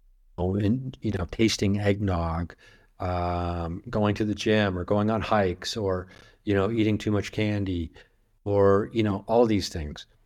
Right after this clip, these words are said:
I'm still trying to partake in that, and I probably always will. And sometimes that clouds me and overtakes my,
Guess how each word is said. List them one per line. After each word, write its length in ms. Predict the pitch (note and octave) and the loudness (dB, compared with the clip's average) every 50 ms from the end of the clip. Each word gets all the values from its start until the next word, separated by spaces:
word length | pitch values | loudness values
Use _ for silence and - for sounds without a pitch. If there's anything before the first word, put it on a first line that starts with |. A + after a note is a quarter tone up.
| _ _ _ _ _ _ _ _ _ _ _ _ _ _ _ _ _ _ _ _ _ _ _ - | _ _ _ _ _ _ _ _ _ _ _ _ _ _ _ _ _ _ _ _ _ _ _ -4
I'm 100 | A2 G2 | -2 -2
still 200 | - - D3 C3+ | 2 2 2 2
trying 300 | - - B2 A2 G#2 F#2 | 4 4 2 2 2 0
to 160 | - - G2 | 0 -4 -6
partake 560 | - - - F2+ - - G2 A2 D#3+ E3+ - | -6 -4 -6 -6 -4 -2 0 2 2 2 2
in 100 | A2 E2+ | -2 -2
that, 360 | E2 E2 E2 D#2+ D#2+ G2+ C#3 - _ - - _ _ _ _ _ _ _ _ _ _ _ _ _ _ - _ _ _ - | -2 -6 -10 -10 -10 -12 -14 -16 _ -20 -20 _ _ _ _ _ _ _ _ _ _ _ _ _ _ -20 _ _ _ 0
and 100 | G#2+ G#2 | 4 6
I 140 | G#2 G#2+ G#2+ | 6 6 6
probably 500 | G#2 - B2+ A#2+ G2+ G2 G2 G2+ G2+ G2 | 4 4 2 2 2 2 2 2 2 2
always 300 | F#2+ F#2+ F#2 F2+ E2 F2 | 2 2 0 -2 -4 -2
will. 320 | A2+ B2+ B2+ A#2 A2 B2 B2 | 2 4 4 4 4 2 0
And 100 | A#2+ G#2+ | -4 -2
sometimes 480 | - D3 C3+ B2 C3 B2 - A2 G#2+ G2+ | 0 0 2 2 2 2 2 0 0 0
that 160 | - G2+ - | 0 0 0
clouds 400 | - A2+ G#2+ G#2 G2+ G2+ - - | 2 2 4 4 2 0 -2 -2
me 200 | G#2 G#2 G2+ G2+ | -2 -2 0 0
and 220 | G2 F#2 G2+ F#2+ - | -2 -2 -4 -8 -8
overtakes 540 | A#2+ G2+ F#2+ G2 - - G2+ G2+ - - - | -6 -2 -2 -2 0 0 -2 -2 -4 -6 -6
my, 420 | G#2+ F#2+ F#2+ F#2+ F#2 F#2 F#2 F#2 | -4 -4 -4 -4 -4 -6 -6 -10